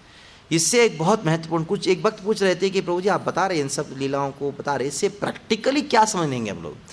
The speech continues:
Practically यही समझेंगे कि हम संपूर्ण तरीके से कृष्ण की कृपा के ऊपर निर्भर है। We are क-, दर्शन करते हुए भी ये ध्यान में रखना चाहिए, ब्रह्मा जी दर्शन कर रहे,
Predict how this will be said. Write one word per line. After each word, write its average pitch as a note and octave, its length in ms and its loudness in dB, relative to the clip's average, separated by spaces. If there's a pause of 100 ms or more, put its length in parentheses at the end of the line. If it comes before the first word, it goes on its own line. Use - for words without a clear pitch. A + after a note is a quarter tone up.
(320)
Practically A3+ 400 4
यही A3+ 240 6
समझेंगे F#3 680 2
कि G3+ 160 0
हम E3+ 260 0 (120)
संपूर्ण F#3 680 2
तरीके F#3 500 2
से F#3+ 160 0
कृष्ण F3 440 -2
की F3+ 120 0
कृपा D3+ 360 2
के D#3 140 -2
ऊपर C#3+ 120 -4
निर्भर A2 500 -4
है। G#2+ 180 -10 (760)
We C#3+ 100 4
are C#3 80 -2 (340)
क-, B2+ 140 0 (680)
दर्शन F#3 460 4
करते F#3+ 400 2
हुए A3+ 320 6
भी D3+ 240 -4 (540)
ये F#3 180 6
ध्यान E3+ 260 4
में G3+ 100 4
रखना E3+ 260 0
चाहिए, D#3+ 220 0
ब्रह्मा F3 340 4
जी A3 100 0
दर्शन F3 380 2
कर G#3 160 4
रहे, F#3 240 2